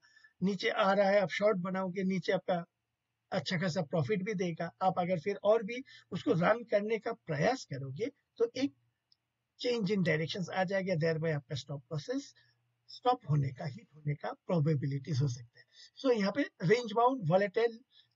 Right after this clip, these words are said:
choppy behavior का expectation से जब तक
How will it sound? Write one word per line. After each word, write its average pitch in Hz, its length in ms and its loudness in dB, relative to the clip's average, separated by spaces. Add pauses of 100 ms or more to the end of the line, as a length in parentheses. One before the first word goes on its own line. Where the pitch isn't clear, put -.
choppy 240 360 2 (120)
behavior 175 640 2
का 180 80 2 (120)
expectation - 720 -6
से 285 180 -2
जब 247 240 2
तक 277 120 2